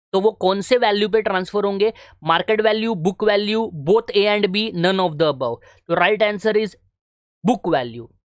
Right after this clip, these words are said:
जो भी आपका बुक वैल्यू रहेगा उसी पे हम सारे असेट्स को ट्रांसफर करते हैं, मार्केट वैल्यू नहीं लेते हैं, क्योंकि ये रीवैल्यूड फिगर्स हम परचेज कंसिडरेशन का कैलकुलेशन जब करते हैं तब उसमें लेते हैं। And जब ओल्ड बुक्स को क्लोज किया जाता है तब हम उसमें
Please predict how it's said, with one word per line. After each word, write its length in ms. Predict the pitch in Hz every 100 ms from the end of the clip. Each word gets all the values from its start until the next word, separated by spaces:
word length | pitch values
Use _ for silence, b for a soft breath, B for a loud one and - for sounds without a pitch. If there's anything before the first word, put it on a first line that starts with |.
| _ _ _ _ _ 165
जो 100 | 175
भी 140 | 220
आपका 280 | 220 - 220
बुक 280 | 170 185 208
वैल्यू 240 | 202 208
रहेगा 320 | 196 196 190 226 180
उसी 340 | 185 - 269
पे 160 | 262 254
हम 220 | 220 226
सारे 340 | - 202 208
असेट्स 400 | 208 190 208 185
को 120 | -
ट्रांसफर 500 | 208 185 180 175 208
करते 280 | 196 185 196
हैं, 120 | 226 233 B B 156
मार्केट 420 | 170 180 - 233
वैल्यू 280 | 226 226 226
नहीं 260 | 202 190 214
लेते 280 | 214 220
हैं, 80 | 233 - b
क्योंकि 180 | - 180
ये 120 | 226 208
रीवैल्यूड 560 | 185 233 240 240 240
फिगर्स 440 | 214 208 202 214 196
हम 140 | 226
परचेज 440 | 208 180 - 226
कंसिडरेशन 720 | - 208 196 220 214 214 214
का 120 | 214 220
कैलकुलेशन 680 | 180 180 202 208 - 202
जब 160 | 196 185
करते 260 | 180 170 214
हैं 200 | 196 254 B B B -
तब 180 | 269 240
उसमें 280 | 220 196 208
लेते 300 | 180 175 175
हैं। 180 | 208 240 b b
And 180 | 160 180
जब 180 | 180 202
ओल्ड 300 | 202 214 247
बुक्स 240 | 226 240 -
को 120 | 247
क्लोज 300 | 247 220 214
किया 140 | - 208
जाता 220 | 190 208
है 80 | 208
तब 220 | 208 190
हम 160 | 190 190
उसमें 380 | - 196 247